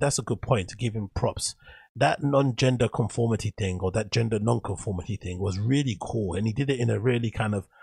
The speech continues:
matter-of-fact, casual, non sort of, uh, bells and whistle type of way. There wasn't a big announcement. There wasn't this, you know, huge manifesto. It was just him sending clothes down the runway that looked like it could be worn by a man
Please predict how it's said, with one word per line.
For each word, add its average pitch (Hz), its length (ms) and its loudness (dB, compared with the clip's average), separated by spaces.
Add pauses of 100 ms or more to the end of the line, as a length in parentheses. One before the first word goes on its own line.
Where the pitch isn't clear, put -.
(640)
matter-of-fact, 107 1000 0 (140)
casual, 104 720 0 (360)
non 107 680 2
sort 117 420 2
of, 95 240 -2
uh, 92 220 -2
bells 104 340 2
and 98 140 -2
whistle 107 260 0
type 104 300 -2
of 98 60 -4
way. 98 200 0
There 90 80 -4
wasn't 110 220 0
a 104 40 -6
big 101 220 -6
announcement. 101 800 0 (320)
There 92 100 -2
wasn't 104 320 2
this, 101 320 0
you 110 100 0
know, 95 180 2
huge 107 360 -6
manifesto. 98 840 -4 (260)
It 110 60 -2
was 104 100 0
just - 240 0
him 113 160 0
sending 110 420 0
clothes 107 300 -2
down 101 160 0
the 98 100 -2
runway 101 340 2
that 98 140 -4
looked 107 300 0
like 98 320 -4 (260)
it 107 120 -2
could 113 120 0
be 107 80 -2
worn 104 300 2
by 92 380 0 (260)
a 98 80 -6
man 92 480 0